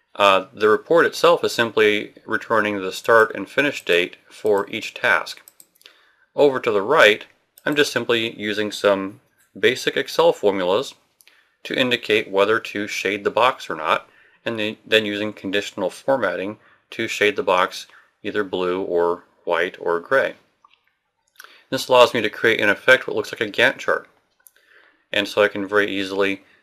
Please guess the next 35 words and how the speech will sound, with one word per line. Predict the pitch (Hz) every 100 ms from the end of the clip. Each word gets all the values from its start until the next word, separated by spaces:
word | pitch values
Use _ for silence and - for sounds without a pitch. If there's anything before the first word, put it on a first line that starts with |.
| _
scroll | - - 123
down | 110 101
through | 117
the | 95
job | 104 101 98
now | 90 92 117
and | 101 92 95
see | - 104 90 95 117 _ _ _ _ _ -
where | 110 107 104 107
or | 104 95 90 -
at | 101 90
what | 87 -
point | 110
in | 110
time | - 98 92 98
each | 98 95 - - _ -
task | 107 98 -
has | 92 -
been | 90
scheduled. | - - 131 98 - _ _ _ _ - _ _ _ _ _ _ -
And | 101 95 107
using | 123 120
the | 110
controls | 104 98 110 110 101
at |
the | 98
top, | - 123 120
and | 117
these | 151 175
are | 123
simply | 117 107 104 98
just | 92 - -
built-in | 98 - 98
Excel | 90 - 110 120
controls, | - 98 - 85 98